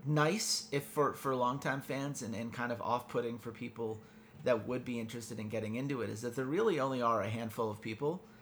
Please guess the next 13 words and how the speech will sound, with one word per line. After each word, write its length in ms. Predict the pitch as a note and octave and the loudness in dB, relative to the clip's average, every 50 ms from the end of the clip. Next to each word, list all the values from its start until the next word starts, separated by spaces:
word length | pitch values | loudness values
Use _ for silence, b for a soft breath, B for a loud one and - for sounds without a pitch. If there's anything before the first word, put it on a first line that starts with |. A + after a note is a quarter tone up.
| B B B - | B B B -2
that 200 | B2+ C#3 C3+ - - | 0 0 0 0 0
ever 260 | C#3 C#3+ C#3 C#3+ C#3 | 2 2 4 6 4
win 460 | C3+ A#2+ B2+ B2 A#2+ A2+ G#2+ G#2 A2 A2 - - - | 4 4 2 2 0 0 0 -2 -4 -6 -8 -8 -6
a 100 | A#2 A#2 | -4 -2
major 320 | A2+ G#2+ G#2+ G#2 G#2+ G2+ | 0 0 -2 -2 -4 -4
tournament. 440 | G2 - G#2 G2 G2 - - - - - | -4 -4 -4 -4 -4 -6 -8 -10 -10 -6
You 80 | A2 | -4
know, 160 | G#2+ G2+ G2+ G2+ G#2 | -2 -2 -4 -4 -6
it's 140 | G#2 - | -8 -6
the, 220 | - - G#2 G2+ G#2+ | -4 -2 -2 -2 -2
the 120 | G#2+ A2+ | -2 0
five 340 | G#2+ - C3+ B2+ B2 A#2 A2+ | 4 6 6 6 6 4 2
gods, 520 | A2+ A#2+ G2+ G2 G2+ G2 - - - - | 2 2 2 2 0 -2 -4 -6 -8 -10